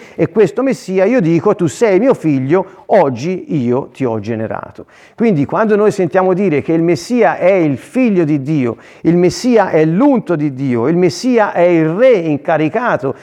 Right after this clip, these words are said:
di avere il potere assoluto, instaurare il suo regno e do-, e governare e, e, e regnare per l'eternità, è proprio il figlio di Davide,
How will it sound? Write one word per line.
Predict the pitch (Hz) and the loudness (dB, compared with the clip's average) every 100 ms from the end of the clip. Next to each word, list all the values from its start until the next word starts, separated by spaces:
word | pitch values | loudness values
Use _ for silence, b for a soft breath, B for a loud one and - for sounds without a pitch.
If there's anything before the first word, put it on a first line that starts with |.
| B | B
di | - 160 | -4 0
avere | 185 214 220 | 2 4 2
il | 180 | 0
potere | - 190 - 214 | -2 -4 0 0
assoluto, | 185 - 185 254 220 156 | 0 0 0 0 0 0
instaurare | 139 175 196 254 233 | -2 -2 -2 0 -2
il | 180 | -2
suo | - 185 | -2 -2
regno | 254 214 170 | 0 0 0
e | 156 | -2
do-, | 135 190 175 | 2 0 2
e | 202 151 | -2 0
governare | 180 180 190 165 240 262 196 160 139 | 0 0 0 0 -2 -2 0 0 -2
e, | - | -4
e, | 160 98 - 151 135 | -4 -6 -8 -6 -2
e | 170 | -2
regnare | 180 185 254 190 | -2 -2 -2 -2
per | 170 220 | -2 -4
l'eternità, | 233 285 294 214 269 294 B B | -4 -4 -4 -4 -6 -6 B B
è | - 254 | -2 -2
proprio | - 220 214 - 294 269 - | 0 0 2 2 2 2 0
il | 202 | -4
figlio | 185 240 226 170 | -4 -6 -2 0
di | 165 170 | -2 -2
Davide, | 285 233 143 151 214 247 | -4 -4 -4 0 0 0